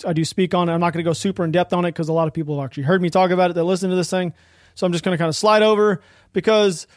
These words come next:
Japan's also worried about China at the same time 'cause they also say that China's military expansion can threaten Japan's peace and prosperity. So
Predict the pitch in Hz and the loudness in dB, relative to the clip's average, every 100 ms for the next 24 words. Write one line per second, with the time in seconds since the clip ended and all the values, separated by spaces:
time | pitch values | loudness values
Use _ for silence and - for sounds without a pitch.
0 | - 170 220 233 208 196 180 170 170 175 | -8 -4 0 0 2 2 2 0 2 2
1 | 170 165 170 170 170 175 147 139 170 156 | 2 0 0 0 0 -2 -4 -4 -4 -2
2 | 165 160 156 165 170 - 156 170 151 - | -2 -2 -2 0 0 -2 -4 -2 -2 -2
3 | 220 208 160 202 208 196 175 - 196 190 | 0 0 0 -2 0 0 0 -2 -2 -2
4 | 165 160 160 - 185 202 160 151 175 170 | -4 -6 -6 -2 -2 -2 -6 -4 -4 -4
5 | - - 240 - - _ _ 190 180 - | -6 -4 -4 -4 -10 _ _ -4 -2 0
6 | 180 - 196 185 147 120 _ _ _ _ | 0 2 0 2 0 -6 _ _ _ _
7 | _ - 196 160 123 | _ -2 0 0 -2